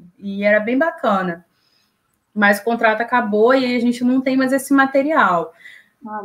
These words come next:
Speaker 2: esse é o grande
Speaker 1: Então,
Speaker 2: problema.
Speaker 1: mas ainda assim, é, mas ainda assim não é o suficiente. Mas para além da representação negra,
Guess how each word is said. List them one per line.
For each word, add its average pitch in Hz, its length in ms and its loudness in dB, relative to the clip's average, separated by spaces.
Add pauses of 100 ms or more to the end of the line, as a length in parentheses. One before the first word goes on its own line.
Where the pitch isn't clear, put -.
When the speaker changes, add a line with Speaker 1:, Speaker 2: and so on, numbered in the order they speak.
Speaker 2:
esse - 140 -12
é 214 40 -8
o 202 40 -10
grande 202 240 2
Speaker 1:
Então, 233 180 2
Speaker 2:
problema. 233 220 4
Speaker 1:
mas 254 200 0
ainda 330 520 0
assim, 294 380 -4
é, 220 300 2
mas 226 280 -4
ainda 302 440 0
assim 359 480 -4
não 311 260 4
é 311 80 2
o 359 60 -2
suficiente. 311 1000 -4
Mas 226 360 -2
para 320 420 2
além 311 180 0
da 302 80 2
representação 269 840 0
negra, 247 640 0